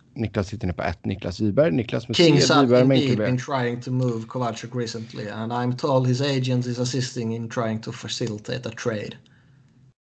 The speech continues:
Speaker 2: Kowalczyk has a full no movement clause, so we'll have a say in where he waives it to,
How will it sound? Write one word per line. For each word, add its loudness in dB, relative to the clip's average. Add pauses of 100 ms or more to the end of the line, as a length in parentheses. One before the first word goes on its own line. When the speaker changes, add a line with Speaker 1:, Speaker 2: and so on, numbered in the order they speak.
(420)
Speaker 2:
Kowalczyk -2
has 0
a -4
full 0 (120)
no 0
movement -2
clause, -6
so -2
we'll -4
have -2
a -8
say -4
in -2
where -2
he -2 (100)
waives -4
it -8
to, -4